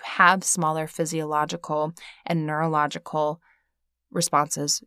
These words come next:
to stress and anxiety triggers. So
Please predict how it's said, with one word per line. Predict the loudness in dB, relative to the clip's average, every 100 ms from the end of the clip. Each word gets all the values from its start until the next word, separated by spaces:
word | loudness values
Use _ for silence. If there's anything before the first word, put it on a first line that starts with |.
| -4
to | -4 -4 -6
stress | -4 -2 -2 -6 -6
and | -8
anxiety | -6 -6 -6 -8 -10 -12 _ _ _ -6
triggers. | -4 -4 -8 -2
So | -2 -2